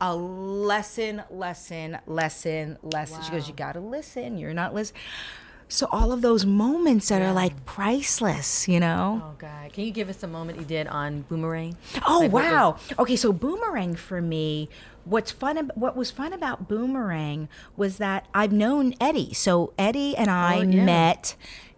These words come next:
Speaker 1: I was my sophomore year at Sarah Lawrence.
Speaker 2: Mm-hmm.
Speaker 1: Um, I think he had just gotten Saturday Night
Speaker 2: Yes.
Speaker 1: Live, like, just, and my friends and I went into the city to s-, and went to the Improv.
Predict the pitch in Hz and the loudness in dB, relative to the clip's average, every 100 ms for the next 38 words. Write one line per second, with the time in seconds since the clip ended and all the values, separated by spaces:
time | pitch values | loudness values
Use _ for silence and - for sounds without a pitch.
0 | - 175 156 165 - - 170 165 - 262 | 0 2 2 0 -2 -2 0 0 2 2
1 | 247 233 240 220 - 151 165 247 240 185 | 4 4 2 0 0 0 2 2 4 4
2 | 180 185 190 202 156 165 - - - 170 | 4 4 2 2 0 -4 -10 -18 -4 -2
3 | 160 160 160 160 196 190 214 - 208 226 | 0 0 -4 -4 -2 -2 -4 -4 0 0
4 | 220 - 202 - - 185 175 - 170 170 | -2 -2 -2 -2 -2 2 2 0 -2 0
5 | 165 - - 151 165 170 165 156 147 143 | -4 -6 -2 0 2 2 2 2 0 2
6 | 127 139 160 151 143 143 185 165 156 - | 2 2 0 0 0 0 0 0 0 -2
7 | 170 190 196 170 156 147 185 202 247 262 | -4 -4 -4 -4 -2 -2 -2 -4 -4 -4
8 | - 156 156 170 - - - - - - | 0 0 0 -2 -6 -18 -20 -10 -8 -8
9 | - 185 180 185 - 190 175 160 143 135 | -4 2 4 4 2 0 0 0 0 0
10 | 139 165 | 0 -2